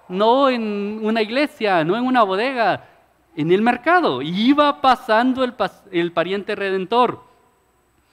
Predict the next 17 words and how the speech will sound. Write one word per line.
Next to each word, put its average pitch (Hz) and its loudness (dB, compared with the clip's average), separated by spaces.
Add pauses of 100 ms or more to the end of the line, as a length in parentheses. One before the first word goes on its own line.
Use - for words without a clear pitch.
(280)
Vemos 190 4
la 190 2
soberanía 180 -2
de 135 -2
Dios. 127 -4 (880)
Y 160 -6
Boaz 202 2 (400)
le 170 0
dice, 170 -8 (640)
"Oye, 294 4
amigo". 269 4 (920)
Esta 262 0
palabra 254 2
en 240 -2
hebreo 208 2
que 175 -4
es - -8